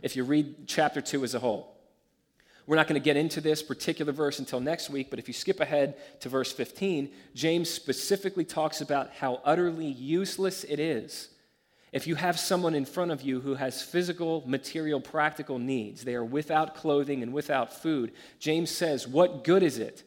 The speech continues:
if you simply speak kind words to a person in that state without,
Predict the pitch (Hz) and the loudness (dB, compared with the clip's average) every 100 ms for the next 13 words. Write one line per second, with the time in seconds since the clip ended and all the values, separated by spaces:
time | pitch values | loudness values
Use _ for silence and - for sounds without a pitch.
0 | _ _ - 139 165 - 170 - 135 - | _ _ -2 0 -2 -2 -2 -2 -4 -4
1 | - 180 - - 160 160 143 117 156 156 | -2 -2 -2 -6 -2 0 0 2 2 4
2 | 147 - 143 131 - 143 - 127 127 139 | 2 -2 0 0 2 0 0 -4 -2 -4
3 | - - 131 117 123 131 123 | -4 -2 -2 -2 0 0 0